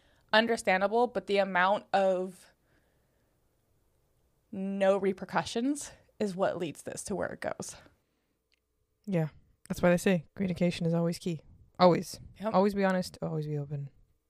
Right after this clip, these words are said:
Speaker 1: But I know where her, like, I see where her heart's coming from. She's
Speaker 2: Mm-hmm.
Speaker 1: like, she knows they're struggling.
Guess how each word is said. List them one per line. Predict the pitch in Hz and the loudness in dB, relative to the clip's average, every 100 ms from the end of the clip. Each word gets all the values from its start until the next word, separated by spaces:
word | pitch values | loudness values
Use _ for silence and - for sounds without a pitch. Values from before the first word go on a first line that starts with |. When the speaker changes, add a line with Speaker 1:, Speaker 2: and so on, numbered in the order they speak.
| _ _ _ _ _ - | _ _ _ _ _ 4
Speaker 1:
But | 269 | 6
I | 269 | 8
know | 269 | 8
where | 269 | 8
her, | 240 233 | 6 2
like, | 240 - - - | 4 4 2 -2
I | |
see | 240 269 | 0 2
where | 233 | 2
her | 202 | 0
heart's | 196 285 - | 0 -2 -2
coming | 208 - - | -8 -10 -4
from. | - 220 202 | -2 -2 -6
She's | 190 | -6
Speaker 2:
Mm-hmm. | 180 | 0
Speaker 1:
like, | 196 | 0
she | - 233 | 0 -2
knows | 233 240 254 | 2 2 2
they're | 202 | 0
struggling. | - 175 - - - | 2 2 2 -2 -10